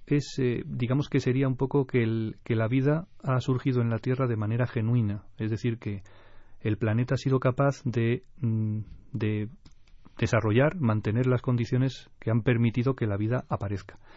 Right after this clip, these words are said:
Y eso, eh, bueno, pues, eh, se establece porque los datos nos indican que el planeta, pues, tiene una estructura que, que parece que, que permite esa evolución química. Tiene agua en los tres estados,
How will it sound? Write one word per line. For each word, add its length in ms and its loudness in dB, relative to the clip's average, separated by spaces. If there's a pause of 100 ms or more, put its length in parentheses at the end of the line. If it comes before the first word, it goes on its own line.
(460)
Y 200 4
eso, 340 2
eh, 420 2
bueno, 220 0
pues, 260 -4
eh, 200 -4
se 180 -4
establece 540 0
porque 600 0
los 200 2
datos 320 2
nos 160 0
indican 400 2
que 80 0
el 120 0
planeta, 420 -2
pues, 180 -6
tiene 260 0
una 160 2
estructura 600 0 (180)
que, 460 -2
que 140 -6
parece 420 -2
que, 300 -4
que 180 -2
permite 640 -2
esa 300 -4
evolución 420 -4
química. 360 -2
Tiene 280 -2
agua 340 0
en 60 -4
los 100 -2
tres 140 2
estados, 460 0